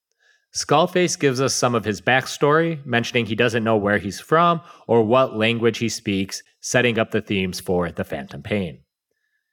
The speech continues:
Paz seems willing to divulge Zero's whereabouts if Skullface doesn't hurt Big Boss and promises to eliminate Zero. Skullface is non-committal on the first,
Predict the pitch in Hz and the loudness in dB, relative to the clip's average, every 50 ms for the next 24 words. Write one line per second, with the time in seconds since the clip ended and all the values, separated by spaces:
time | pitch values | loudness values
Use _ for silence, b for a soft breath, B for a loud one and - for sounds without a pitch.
0 | _ _ _ _ _ _ _ _ _ _ _ _ - 131 156 180 208 208 - - | _ _ _ _ _ _ _ _ _ _ _ _ -2 0 2 2 2 0 0 0
1 | 180 165 143 117 98 98 110 113 123 123 120 - 123 104 113 110 104 90 101 104 | 0 0 0 -2 0 2 2 4 4 2 2 -2 -2 0 0 0 0 2 2 2
2 | 107 110 101 95 - 113 110 107 107 101 90 101 123 139 151 156 151 160 160 156 | 2 2 0 -2 0 2 2 2 2 0 0 0 2 2 2 4 4 4 2 2
3 | - - - - _ - 139 151 156 151 - - - - 120 117 117 - 127 123 | 2 -2 -10 -16 _ 0 2 2 2 2 -2 -4 0 2 2 2 2 2 0 0
4 | 117 - - - 104 101 113 113 104 - 107 104 85 - _ 135 143 143 135 120 | 0 -2 -2 -2 -2 0 -2 -4 -2 -2 -2 -4 -4 -2 _ 0 0 0 0 2
5 | 120 107 107 113 117 117 - b b b b 113 110 104 - - - 131 139 147 | 4 4 4 4 2 0 -6 b b b b -6 -6 -6 -8 -4 -2 0 0 2
6 | 139 117 - - 104 104 - - 113 107 98 92 87 90 90 90 90 95 87 - | 0 -2 -2 -2 -4 -4 -2 -2 -2 0 0 -2 -2 -2 -4 -4 -4 -4 -6 -6
7 | - 131 143 131 107 87 76 76 76 - _ _ _ _ _ _ _ _ _ _ | -2 0 2 2 2 0 -2 -6 -12 -18 _ _ _ _ _ _ _ _ _ _
8 | _ _ - - - 156 180 180 - 139 127 127 - - 113 104 117 113 117 107 | _ _ -14 -2 0 2 2 2 2 2 2 2 2 -2 -2 0 0 0 0 -2
9 | - - 107 117 113 113 107 101 95 90 85 85 - - 156 165 160 156 143 - | -4 -4 -2 0 2 2 2 2 0 -2 -4 -8 -2 0 2 4 4 2 2 -2